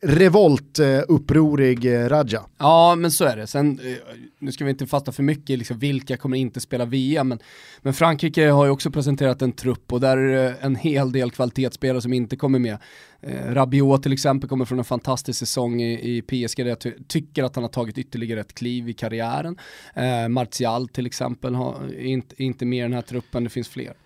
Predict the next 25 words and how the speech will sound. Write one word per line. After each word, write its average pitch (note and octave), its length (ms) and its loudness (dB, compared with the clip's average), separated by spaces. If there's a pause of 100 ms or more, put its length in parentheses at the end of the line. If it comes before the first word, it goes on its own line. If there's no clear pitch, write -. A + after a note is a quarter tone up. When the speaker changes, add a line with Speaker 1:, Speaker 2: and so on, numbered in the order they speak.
(120)
Speaker 1:
Lacazette - 840 2 (300)
gick D3 400 0
ju D3+ 220 8
Speaker 2:
Ja. C#3 180 4
Speaker 1:
på D3 120 6
mindre D#3+ 360 4
än D#3 60 4
ett D3+ 140 0
år F3+ 300 6
från B2 400 0
att A2+ 160 -4
liksom A2+ 280 -4
så A#2+ 120 -2
här, A2+ 140 0
okej, B2 340 0
det A#2+ 100 -2
här D3+ 440 2
är A#2+ 260 2
nästa C3 460 -2
stora A2+ 680 0
franska A2+ 680 -4
spjutspets, - 880 -2 (560)
till B2+ 300 0
att A#2+ 180 -6
då, A2 340 -2